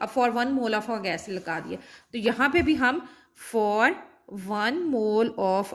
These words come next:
a gas, general gas equation is, याद आया कुछ कि क्या थी?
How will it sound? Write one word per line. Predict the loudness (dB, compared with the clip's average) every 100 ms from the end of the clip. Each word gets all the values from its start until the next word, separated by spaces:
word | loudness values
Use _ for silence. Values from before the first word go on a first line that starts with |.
| -8
a | -2 -2 -2
gas, | 0 2 2 0 -4 -10 _ _ _ _ _ _ _ _ _ _ _ _ _ _ _ _ _ _ _ _ _ _ _ _ _ _ _ _ _ _ _ _ _ _ _ _ _ _ -18 -18 _ _
general | -4 -2 0 0 2 4 2 2 -6 _ _ _ _ -18 -10
gas | -4 -2 0 0 0 -2 -4 -16 -20 _ -14
equation | -10 -4 0 2 0 -2 -2 -2 -2 -10 _ _ _ _ _ _ _ _ _ _ _ _ _ 0
is, | 0 0 -8 -14 _ _ _
याद | -4 0 2
आया | 4 4 4
कुछ | 0 -4 -10 _ -12
कि |
क्या | -2 2 4
थी? | 2 -4